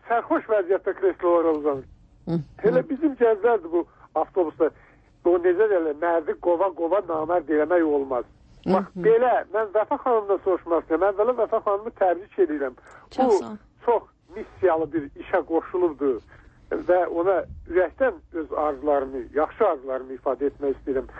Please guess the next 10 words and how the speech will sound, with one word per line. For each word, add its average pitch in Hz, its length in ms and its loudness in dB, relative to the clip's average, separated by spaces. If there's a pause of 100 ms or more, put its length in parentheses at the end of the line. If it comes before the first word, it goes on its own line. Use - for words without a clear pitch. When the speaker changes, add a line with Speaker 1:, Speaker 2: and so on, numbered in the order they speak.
(320)
Speaker 1:
Və 220 180 4
də 220 160 0 (360)
soruşmaq 233 420 -2
istəyirəm, 165 280 -4
Vəfa 208 260 -2 (160)
xanım, 147 340 -4 (320)
sizi 233 260 -2
qorxuzmur 226 640 0
ki, 175 180 -6
bax, 185 160 0